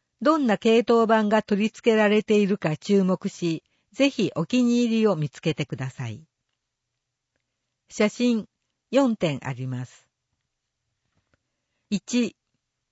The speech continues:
緑の列車に取り付けられた西尾の抹茶の系統板。二、赤い列車に取り付けられた鳥羽の火祭りの系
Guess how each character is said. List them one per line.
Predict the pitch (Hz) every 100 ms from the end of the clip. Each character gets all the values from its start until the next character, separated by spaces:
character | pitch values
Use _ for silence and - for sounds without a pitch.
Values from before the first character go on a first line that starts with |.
| _ _ _ _ _ _ _ _ -
緑 | 294 294 233 208
の | 170
列 | 160 170
車 | -
に | 214 214
取 | 226 202
り | 214
付 | - 202
け |
ら | 180
れ | 160 147
た | 135 135 - _ _
西 | 202 220 269 277
尾 | 269
の | 254
抹 | 240 233
茶 | - 220
の | 208
系 | - 175 175 -
統 | 160 151
板。 | 143 139 120 _ _ _ _ _ _ _ _ _ _ _ _ _ _ _ _ _ _ _ _ _ _
二、 | 214 226 240 - _ _ - _ _ _ _ _ _ _ _ _ _ _ -
赤 | 214 269 285
い | 294
列 | 277 277
車 | -
に | 254 247
取 | 247 214
り | 220
付 | - 226
け |
ら | 208 196
れ | 170
た | - 135 131 _ _ _
鳥 | - 233
羽 | 269
の | 269
火 | 277 269
祭 | 262 254 214 165
り |
の | 143 135
系 | - 156